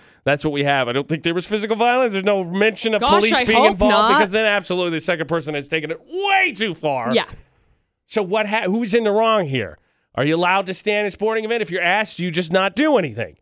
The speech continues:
Speaker 1: The email we got for the debate at eight, A J and McCall at V F X says, "I was at a basketball game. I was standing.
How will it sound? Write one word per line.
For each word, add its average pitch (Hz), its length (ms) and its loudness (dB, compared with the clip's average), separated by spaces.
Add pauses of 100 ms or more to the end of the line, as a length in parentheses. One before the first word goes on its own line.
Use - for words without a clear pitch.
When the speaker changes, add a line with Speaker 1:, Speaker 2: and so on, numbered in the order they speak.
(440)
Speaker 1:
The 175 100 4
email 226 360 4
we 208 120 2
got 202 260 2
for 196 100 0
the 170 100 2
debate 170 380 2
at 160 100 0
eight, 160 220 2
A 151 140 2
J 143 180 0
and 147 80 -2
McCall 147 320 0
at 135 60 -4
V 143 180 0
F 139 160 -2
X 147 220 -2
says, 156 220 0
"I 156 100 2
was 139 120 -4
at 175 200 4
a - 20 -2
basketball 156 600 0
game. 139 400 -2
I 135 100 -4
was 135 100 -8
standing. 143 600 -2